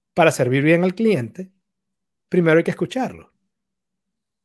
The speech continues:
Y, y de eso vamos a hablar también cuando hablemos de los cuatro pasos de atender la queja, porque es que si no escuchas al cliente, siempre hay el, el, el, una altísima posibilidad de que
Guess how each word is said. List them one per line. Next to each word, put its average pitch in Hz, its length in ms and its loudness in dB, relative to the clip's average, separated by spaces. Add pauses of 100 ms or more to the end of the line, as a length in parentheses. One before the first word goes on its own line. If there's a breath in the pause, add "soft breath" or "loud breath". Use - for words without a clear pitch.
(960)
Y, 185 320 -2
y 180 40 6
de 170 100 8
eso 202 160 4
vamos 247 180 4
a 247 40 4
hablar 185 220 2
también 190 280 0
cuando 208 160 2
hablemos 160 340 2
de 175 80 2
los 139 140 0
cuatro 156 340 -4
pasos 180 200 -4
de 180 40 -4
atender 151 320 -4
la 160 140 -2
queja, 180 260 -2
porque 151 220 -2
es - 60 -8
que 240 100 -2
si 220 100 -4
no 202 80 -2
escuchas 247 380 -6
al 240 100 -8
cliente, 196 600 -4 (1160)
siempre 220 580 2
hay 202 120 6
el, 202 220 2
el, 147 340 -2
el, 135 420 -6
una 185 220 0
altísima 220 440 0
posibilidad 202 560 2
de 175 240 -4
que 202 360 -2